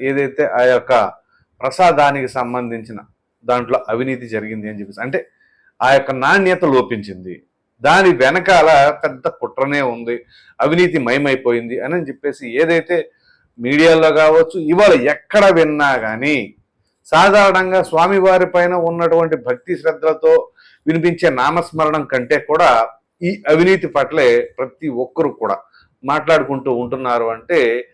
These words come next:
ఇక ఆ ప్రభావం ఏ మేరకు ప్రజల్లోకి వెళ్ళిందో అర్థం చేసుకోండి. So ఇక్కడ ప్రధానంగా ఏదైతే స్వామివారి ఈ యొక్క ప్రసాదానికి సంబంధించిన అంశం కల్తీ జరిగింది, జంతు మాంసాహారాలకు సంబంధించినవన్నీ కూడా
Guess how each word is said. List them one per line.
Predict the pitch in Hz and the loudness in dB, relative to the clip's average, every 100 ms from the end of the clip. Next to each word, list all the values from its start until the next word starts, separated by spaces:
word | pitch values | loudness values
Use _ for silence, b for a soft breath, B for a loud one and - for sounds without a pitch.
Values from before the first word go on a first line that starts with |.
| _ _ _ | _ _ _
ఇక | 147 190 | -2 0
ఆ | 135 143 | 2 2
ప్రభావం | 147 165 180 214 214 | 4 2 6 6 6
ఏ | 175 196 | 6 6
మేరకు | 202 196 180 | 4 2 2
ప్రజల్లోకి | 170 156 180 180 147 | 2 2 4 2 2
వెళ్ళిందో | 143 147 151 | 0 -2 -2
అర్థం | 123 104 135 113 | -2 -4 -10 -14
చేసుకోండి. | 95 - 87 _ _ _ _ _ _ _ _ _ | -16 -20 -20 _ _ _ _ _ _ _ _ _
So | - 185 | 0 2
ఇక్కడ | 180 185 | 2 0
ప్రధానంగా | 160 151 208 226 220 208 208 220 | 0 2 4 4 4 4 4 4
ఏదైతే | 185 190 196 196 196 | 4 2 0 -2 -4
స్వామివారి | - 160 190 202 190 190 190 190 165 | -2 0 0 0 2 4 2 0 0
ఈ | |
యొక్క | 180 170 | -2 -2
ప్రసాదానికి | - 143 139 185 175 170 160 | -6 -8 -4 -2 0 -2 -8
సంబంధించిన | 151 151 151 147 139 117 | -12 -12 -12 -14 -16 -16
అంశం | 120 120 101 _ _ _ - | -16 -18 -18 _ _ _ -4
కల్తీ | 151 151 165 | -2 0 -2
జరిగింది, | 135 139 143 135 135 120 | -2 -2 -4 -8 -10 -10
జంతు | 123 147 147 | -8 -6 -6
మాంసాహారాలకు | 143 135 147 147 139 131 135 139 135 | -4 -4 -4 -2 -2 0 0 -2 -4
సంబంధించినవన్నీ | 127 127 131 131 127 123 123 117 117 | -4 -6 -8 -12 -14 -14 -12 -12 -14
కూడా | 107 101 117 | -12 -8 -6